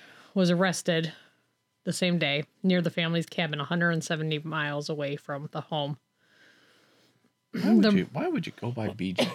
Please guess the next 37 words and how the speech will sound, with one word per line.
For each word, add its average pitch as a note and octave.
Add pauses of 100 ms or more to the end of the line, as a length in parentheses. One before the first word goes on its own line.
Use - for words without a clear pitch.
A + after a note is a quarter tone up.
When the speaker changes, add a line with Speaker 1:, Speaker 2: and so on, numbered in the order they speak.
(540)
Speaker 2:
in F2+
this A#2
day G#2+
and F2
age? D2 (680)
Speaker 1:
Right. - (920)
The A#3+
murder C4+
came G3 (440)
just G3+
a A#3
day E3+
after D#3
Liskey D#3
Senior D#3
and D3
B D#3
J C#3+ (100)
had F3
gone D#3+
hunting E3+ (640)
and F3+
had E3+
a D3+
few F#3
beers D3+
with G3
friends. G#3+ (600)
So D#3
Liskey E3
had E3
a, D#3+ (260)
a D#3+ (800)
history B3
of F3
mental G3
illness C4